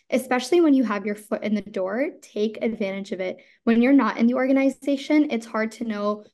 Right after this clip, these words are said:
what is the best way to reach this person. How can I, you know, make an impact? How can I get connected? Things like that. But when you're already in the company, it just becomes so much more easier to get connected, and people are so much more open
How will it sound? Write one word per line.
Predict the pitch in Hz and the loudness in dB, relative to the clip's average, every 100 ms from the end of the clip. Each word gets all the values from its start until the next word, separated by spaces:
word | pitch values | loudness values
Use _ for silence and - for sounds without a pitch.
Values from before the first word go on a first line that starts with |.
| - | -4
what | 240 | 0
is | 269 | 2
the | 269 | 0
best | 240 226 220 - | -6 -6 -10 -8
way | 214 | -8
to | 202 | -6
reach | 196 196 - | -8 -8 -10
this | 196 | -14
person. | - 202 202 - 202 196 - | -8 -6 -4 0 0 0 -4
How | - 214 | -6 -4
can | 214 226 | -2 0
I, | 214 190 | -2 -4
you | 196 | -8
know, | 180 180 - | -6 -6 -6
make | 196 233 | -8 -4
an | |
impact? | - 277 269 269 269 | 0 0 0 -4 -4
How | 226 | -6
can | 220 | -6
I | 190 | -8
get | - - | -8 -6
connected? | 226 254 - 240 226 - - _ | -2 -2 0 0 0 -6 -20 _
Things | - 208 208 | -4 -2 -2
like | 196 196 | -4 -4
that. | 202 302 | -4 -2
But | 269 | 0
when | 233 233 | 2 2
you're | 233 | 0
already | 254 240 202 214 | -2 -2 -4 -6
in | 208 | -8
the | |
company, | 202 - 196 208 226 285 359 - _ - | -10 -14 -14 -4 0 0 -2 -10 _ -4
it | 226 | -2
just | 262 - | -4 -6
becomes | 294 294 262 262 247 - | -8 -4 -2 -2 -2 -14
so | - 240 233 | -6 -2 0
much | 247 247 - 233 | 0 -4 -4 -4
more | 226 226 | -4 -4
easier | 214 208 220 220 | -8 -4 -2 -4
to | - 233 | -4 -6
get | 202 202 - | -6 -8 -10
connected, | 226 180 - 220 240 | -10 -10 -4 -2 0
and | 214 214 | -2 -4
people | 226 220 | -6 -4
are | 214 | -4
so | 214 - 208 | -4 -6 -6
much | 214 226 | -6 -6
more | 208 - | -8 -6
open | 208 208 214 214 | -8 -4 -2 -4